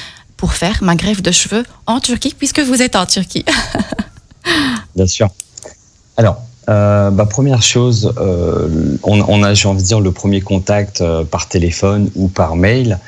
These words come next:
Speaker 2: avec la personne. Comme je disais, donc, on pose plein de questions concernant son état de santé actuel, si c'est possi-, pour voir déjà si c'est possible de faire une greffe de cheveux ou pas. Ensuite, on demande les photos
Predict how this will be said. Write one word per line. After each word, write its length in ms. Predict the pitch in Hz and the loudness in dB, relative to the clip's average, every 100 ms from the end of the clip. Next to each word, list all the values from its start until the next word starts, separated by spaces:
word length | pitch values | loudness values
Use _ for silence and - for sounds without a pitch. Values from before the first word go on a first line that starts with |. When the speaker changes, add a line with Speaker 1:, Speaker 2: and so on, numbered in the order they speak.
| - - - | -14 -8 -4
Speaker 2:
avec 300 | 87 87 82 | -2 0 -2
la 80 | |
personne. 560 | 78 78 - 104 110 104 - _ | -2 -2 0 0 0 0 -4 _
Comme 280 | 120 107 104 | -2 2 2
je 180 | 92 101 | 2 0
disais, 420 | 87 95 101 98 | 0 2 2 2
donc, 320 | 92 92 - - | 0 -2 -6 -8
on 80 | 95 | -6
pose 420 | 92 107 104 87 - | 0 2 2 -2 -6
plein 200 | - 113 | -2 0
de 80 | 104 | 0
questions 420 | 101 95 - 107 | 0 0 0 0
concernant 540 | 98 98 - 95 98 95 | -2 -2 0 2 2 0
son 200 | 90 95 | 2 2
état 220 | 98 101 | 2 2
de 120 | 90 | 2
santé 520 | 87 95 90 95 80 - - | 0 -2 0 0 0 -4 -8
actuel, 560 | 95 - - 92 107 | -6 -4 -2 0 2
si 140 | 110 - | 2 0
c'est 160 | - | -2
possi-, 320 | - 98 - - | -2 -2 -2 -4
pour 180 | - | -4
voir 220 | 78 87 90 | 0 0 2
déjà 240 | 87 92 | 0 0
si 180 | - - | 0 -2
c'est 160 | - | -2
possible 440 | 80 95 - 98 85 | 0 2 2 2 2
de 100 | 80 | 0
faire 180 | - 87 | 0 0
une 100 | 82 | 2
greffe 160 | 82 | 2
de 120 | 82 | 2
cheveux 340 | 85 78 78 - 98 | 0 0 -2 -2 -2
ou 80 | |
pas. 200 | 92 - - - - - - - - - - | -2 -4 -6 -16 -20 -20 -18 -16 -18 -8 -2
Ensuite, 400 | 120 - 113 104 | -2 2 2 2
on 60 | |
demande 400 | 92 95 95 85 - | 2 2 2 0 -4
les 220 | 78 98 | -2 -2
photos 400 | 98 110 131 214 | 0 0 0 -2